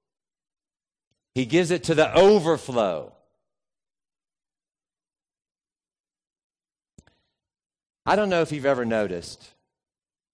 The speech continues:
but there's a difference between a hopeful and a hope-filled person. Have you noticed that?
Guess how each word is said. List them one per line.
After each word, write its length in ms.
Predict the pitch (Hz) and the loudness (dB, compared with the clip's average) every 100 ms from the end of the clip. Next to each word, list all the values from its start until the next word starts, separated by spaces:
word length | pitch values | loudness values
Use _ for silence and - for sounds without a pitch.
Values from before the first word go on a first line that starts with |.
| - | -6
but 120 | - | -2
there's 240 | 185 226 214 | 2 2 2
a 80 | |
difference 880 | 165 123 160 - 92 - - - - _ _ _ _ _ _ _ _ _ _ _ _ | 0 2 0 0 -14 -16 -18 -18 -20 _ _ _ _ _ _ _ _ _ _ _ _
between 380 | 127 - 160 147 | -8 -6 -4 -2
a 120 | 123 | -2
hopeful 1120 | 98 160 190 - - 175 170 127 113 113 123 _ _ _ _ _ | -2 2 0 -2 -8 0 2 2 0 -4 -10 _ _ _ _ _
and 140 | 120 117 | -6 -4
a 100 | 101 | -4
hope-filled 1000 | 117 156 151 - - 156 151 120 113 - | 0 0 0 -6 -10 -2 0 0 -4 -8
person. 500 | 143 127 - 78 - _ _ _ _ _ _ _ _ _ _ _ _ _ _ _ _ _ _ _ _ _ _ _ _ _ _ - | -10 -8 -12 -14 -16 _ _ _ _ _ _ _ _ _ _ _ _ _ _ _ _ _ _ _ _ _ _ _ _ _ _ -8
Have 120 | 117 | -6
you 80 | 147 | -2
noticed 340 | 165 165 147 | -2 -4 -4
that? 340 | 160 156 - | -4 -4 -8